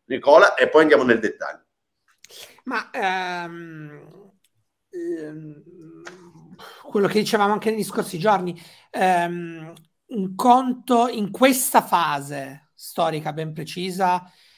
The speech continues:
Speaker 2: eh, dobbiamo abituarci a scindere un attimo tra quello che è il consiglio di amministrazione e quella che possa essere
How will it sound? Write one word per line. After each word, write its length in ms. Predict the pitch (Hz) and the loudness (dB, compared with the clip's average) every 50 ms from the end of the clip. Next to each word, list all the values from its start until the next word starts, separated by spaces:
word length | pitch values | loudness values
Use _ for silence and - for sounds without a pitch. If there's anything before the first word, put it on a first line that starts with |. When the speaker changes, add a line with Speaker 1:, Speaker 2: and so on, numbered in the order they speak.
| _ _ _ | _ _ _
Speaker 2:
eh, 440 | - 175 165 160 160 160 156 151 | 0 2 2 2 2 0 -4 -6
dobbiamo 460 | 151 151 151 160 156 151 175 175 175 180 | -8 -6 -6 -6 -4 -2 -2 -2 -2 -2
abituarci 540 | 175 175 170 170 190 175 165 170 - - | -4 -4 -8 -6 -6 -6 -6 -6 -8 -10
a 40 | 165 | -12
scindere 400 | - - - 175 165 156 165 160 | -12 -10 -10 -10 -8 -8 -8 -8
un 100 | 160 160 | -8 -8
attimo 380 | 156 160 156 - - 156 151 143 | -10 -10 -10 -10 -12 -12 -12 -10
tra 140 | - 156 156 | -12 -12 -12
quello 220 | - 175 170 170 | -10 -6 -6 -6
che 120 | 165 - | -6 -6
è 40 | 170 | -10
il 60 | 156 | -10
consiglio 420 | 151 - 165 151 - - 170 165 165 | -8 -10 -10 -10 -10 -10 -10 -8 -8
di 80 | 165 | -8
amministrazione 680 | 165 160 160 160 151 156 156 165 - - - 165 156 151 | -8 -10 -8 -8 -10 -10 -10 -12 -12 -10 -10 -8 -8 -8
e 40 | 156 | -8
quella 200 | 160 160 156 156 | -8 -8 -10 -8
che 120 | - - | -10 -12
possa 340 | - - 156 - - - 151 | -14 -14 -16 -16 -12 -12 -12
essere 420 | 151 - - - 160 151 147 - | -12 -10 -10 -10 -8 -8 -10 -10